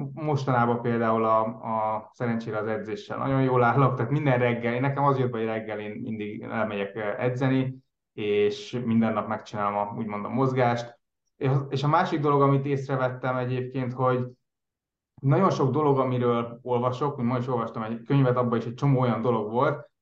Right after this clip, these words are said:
ami, amit egyébként javasolnak, hogy csináljunk,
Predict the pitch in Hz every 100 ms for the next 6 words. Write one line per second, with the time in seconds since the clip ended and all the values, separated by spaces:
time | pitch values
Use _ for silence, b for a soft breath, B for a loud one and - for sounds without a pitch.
0 | _ - 127 123 120 120 120 120 _ _
1 | _ _ _ _ _ 127 123 135 127 131
2 | - 131 123 120 - - 160 196 151 143
3 | 131 127 120 120 120 113 - - 117 117
4 | 131 160 196 190